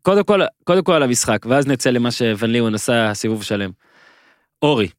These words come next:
אנחנו כל הזמן מדברים על האם זה אה, או האם זה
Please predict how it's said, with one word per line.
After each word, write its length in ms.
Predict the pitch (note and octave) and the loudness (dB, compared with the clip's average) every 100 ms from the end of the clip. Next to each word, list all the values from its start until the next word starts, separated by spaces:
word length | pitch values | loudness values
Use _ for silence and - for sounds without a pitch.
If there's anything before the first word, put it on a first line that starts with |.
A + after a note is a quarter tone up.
| _ _ _ _ _ _ _ _ _ - | _ _ _ _ _ _ _ _ _ -8
אנחנו 240 | B2 B2+ | -4 -2
כל 180 | D3+ D#3+ | 0 2
הזמן 320 | D#3 D3+ D3+ | 2 0 0
מדברים 480 | C#3+ A#2+ A#2+ D3+ C#3+ | 0 -2 0 0 0
על 120 | B2 | 0
האם 360 | A#2+ A2+ C#3 C#3+ | 0 -2 -2 -2
זה 280 | A#2+ A2 G#2+ - | -2 -4 -4 -4
אה, 220 | E3 G3 | -2 0
או 140 | C3 B2 | 0 2
האם 200 | C3+ C#3 | 0 0
זה 160 | C#3 | 0